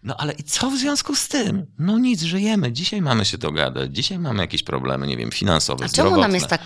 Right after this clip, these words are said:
Speaker 2: trudno to puścić, że ta racja musi być nasza i tylko taka?
Speaker 1: No bo bierzemy ciągle udział w jakimś konkursie, bo ten świat, świat patriar-, patriarchalny <clears throat> spowodował,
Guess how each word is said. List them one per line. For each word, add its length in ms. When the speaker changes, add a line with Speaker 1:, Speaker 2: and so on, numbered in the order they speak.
Speaker 2:
trudno 360
to 120
puścić, 840
że 160
ta 180
racja 480
musi 220
być 220
nasza 340
i 120
tylko 340
taka? 380
Speaker 1:
No 140
bo 120
bierzemy 500
ciągle 400
udział 240
w 40
jakimś 280
konkursie, 600
bo 100
ten 140
świat, 400
świat 300
patriar-, 520
patriarchalny 1080
<clears throat> 80
spowodował, 680